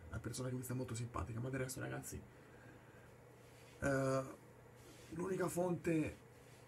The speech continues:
eh, su cui baso le mie teorie sulla mia squadra è Milan News, calciomercato punto com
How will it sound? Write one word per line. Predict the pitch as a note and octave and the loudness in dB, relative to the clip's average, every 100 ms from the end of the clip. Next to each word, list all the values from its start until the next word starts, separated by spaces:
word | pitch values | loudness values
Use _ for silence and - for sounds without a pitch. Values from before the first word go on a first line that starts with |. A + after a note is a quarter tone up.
| - - | -8 -2
eh, | C#3 C3+ C3 B2+ A#2 G2+ G#2 A2+ A2 - - - - - | 0 2 2 2 0 -2 -2 -4 -6 -12 -18 -18 -18 -4
su | - D#3 | 0 0
cui | - E3 E3 D#3 D3+ C#3+ D3 C3+ A#2+ G#2 G2 | 2 4 6 8 6 4 0 0 -2 -2 2
baso | D3+ D3 C#3+ C#3+ | 6 6 4 0
le | C3+ C#3 | 0 2
mie | D#3 D#3 | 2 4
teorie | D3+ | 2
sulla | D3 D3 | 2 0
mia | D3+ | 0
squadra | D#3 C#3+ C3 | 2 2 2
è | |
Milan | D#3 E3+ | 4 4
News, | D#3 C#3 C3 C3+ - - - - - - - - - - | 4 2 0 -2 -4 -14 -16 -16 -18 -18 -18 -18 -8 -2
calciomercato | - D3+ D3+ D3 D3+ | 2 2 2 2 2
punto | D3+ D3+ | 2 4
com | C#3+ C3+ A#2+ | 4 2 0